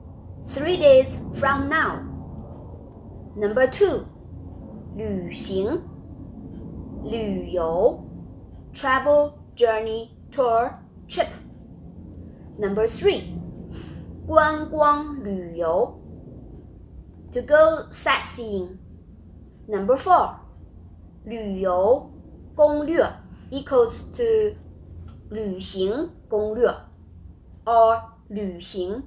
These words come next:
计划. 攻略 means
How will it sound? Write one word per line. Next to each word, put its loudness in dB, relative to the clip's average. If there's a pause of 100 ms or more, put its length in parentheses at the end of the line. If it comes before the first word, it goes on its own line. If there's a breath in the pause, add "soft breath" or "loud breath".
计 -6
划. 0 (720)
攻 0
略 2 (500)
means -4